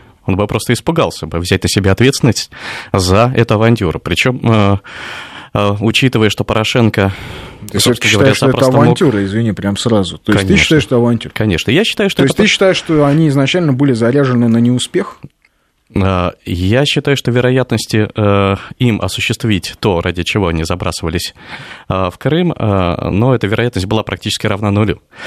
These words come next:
Speaker 1: И, э, по всей видимости, замысел был не в этом, а замысел, э, заключался в том, чтобы произвести какой-нибудь такой громкий инцидент, который бы напомнил всему миру, и в первую очередь спонсорам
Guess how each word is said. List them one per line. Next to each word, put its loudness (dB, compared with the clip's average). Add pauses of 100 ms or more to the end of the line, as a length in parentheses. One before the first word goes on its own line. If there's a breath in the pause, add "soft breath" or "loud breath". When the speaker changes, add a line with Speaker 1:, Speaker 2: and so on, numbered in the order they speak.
(180 loud breath)
Speaker 1:
И, 0
э, 0
по -2
всей -2
видимости, 0
замысел 0
был 2
не 2
в 0
этом, -2
а -2
замысел, 0
э, 0
заключался -2
в -8
том, 0
чтобы -4
произвести -2
какой-нибудь -2
такой -4
громкий 0
инцидент, 0 (460 loud breath)
который -2
бы 0
напомнил 0
всему 0
миру, 2
и 0
в -10
первую 0
очередь -2
спонсорам -2